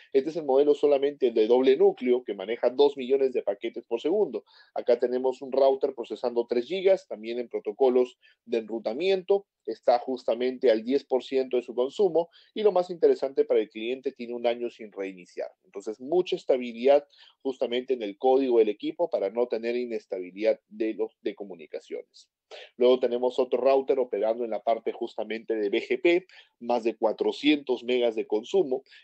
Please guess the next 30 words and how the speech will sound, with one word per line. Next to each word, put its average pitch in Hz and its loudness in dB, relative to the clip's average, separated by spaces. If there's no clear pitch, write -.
y 135 -2
evidentemente, 127 2
eh, 107 -4
perdón, 107 -4
ca-, 101 -2
consumo 127 -4
de 123 2
capacidad 127 2
y 113 -4
el 104 -4
consumo 127 -6
de 123 -2
C 135 -2
P 120 -2
U 160 0
bastante 110 -4
bajo, 101 -2
cerca 113 -2
del 98 -2
dos 101 -4
por 101 -2
ciento. - -12
Pero 147 4
hablemos 160 0
justamente 151 -4
también 135 -6
de 143 6
los 120 4
routers 131 2
más, 127 -4